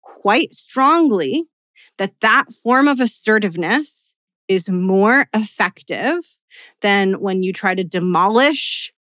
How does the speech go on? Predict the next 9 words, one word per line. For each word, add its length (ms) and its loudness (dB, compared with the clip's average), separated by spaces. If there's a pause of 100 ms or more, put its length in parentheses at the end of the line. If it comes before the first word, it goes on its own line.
the 80 -2
empathetic 600 -2
parts 320 -2
of 100 -2
yourself 640 -2 (200)
and 220 -2
rebuild 560 -2 (140)
from 200 -8
scratch. 680 -8